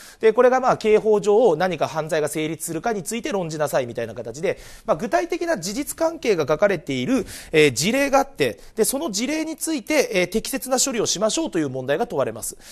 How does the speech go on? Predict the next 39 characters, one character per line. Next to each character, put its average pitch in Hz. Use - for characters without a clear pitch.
で -
す 226
の 220
で、 196
ま 233
あ、 -
た-、 285
な 330
ん -
か 277
ね、 240
法 233
律 277
の 269
勉 262
強 262
と 269
か 226
を 175
も 208
し、 143
え 214
ー、 233
ち 370
ょ -
っ -
と -
触 247
っ 247
た 285
こ 254
と 196
あ 208
る 196
方 156
と 139
か 120
だ 113
と、 175